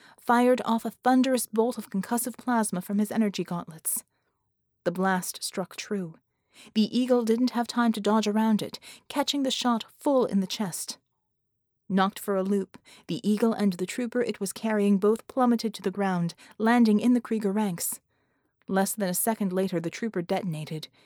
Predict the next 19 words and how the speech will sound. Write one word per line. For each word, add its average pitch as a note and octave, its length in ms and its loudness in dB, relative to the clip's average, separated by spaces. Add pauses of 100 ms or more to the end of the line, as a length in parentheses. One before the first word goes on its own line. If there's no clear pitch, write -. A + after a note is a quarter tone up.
(320)
either F3+ 200 -2
accidentally F#3 720 -2
triggering F#3 400 0
its - 140 -10
payload F3 520 -2 (260)
or A3+ 100 2
the G#3+ 160 2
impact A3+ 480 2
having G3 260 -2
set G3+ 220 -2
the - 80 -10
charges F#3 440 -2
off. F#3+ 360 -2 (1080)
Dozens A3+ 420 4
of E3+ 160 -6
Thulians F#3+ 460 0
were F3 180 -4
instantly A3 440 0
vaporized, E3+ 720 -2